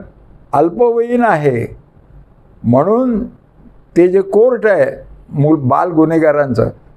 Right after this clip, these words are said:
त्यांच्याकडे जाऊन याला मोकळं सोडण्यात आलं. त्याच्याकडनं लिहून घेतलं आणि त्याला म्हणाले की, "तू चांगला निबंध लिहून दाखव." म्हणजे विनोदही आहे याच्यामध्ये. म्हणजे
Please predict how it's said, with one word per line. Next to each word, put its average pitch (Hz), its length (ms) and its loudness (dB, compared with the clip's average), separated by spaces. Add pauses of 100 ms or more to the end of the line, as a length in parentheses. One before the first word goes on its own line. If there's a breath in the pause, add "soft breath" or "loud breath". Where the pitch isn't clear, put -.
(140)
त्यांच्याकडे 208 600 2
जाऊन 180 460 0 (640)
याला 170 260 2
मोकळं 220 320 2
सोडण्यात 180 440 0
आलं. 156 220 -2 (920)
त्याच्याकडनं 185 460 0
लिहून 214 340 0
घेतलं 151 420 0 (580)
आणि 165 260 0
त्याला 190 300 0
म्हणाले 202 340 0
की, 208 80 0
"तू 202 200 -2
चांगला 196 400 0
निबंध 196 400 0
लिहून 202 380 0
दाखव." 151 400 -2 (640)
म्हणजे 247 340 2
विनोदही 285 640 2
आहे 185 320 0
याच्यामध्ये. 127 520 0 (640)
म्हणजे 196 600 2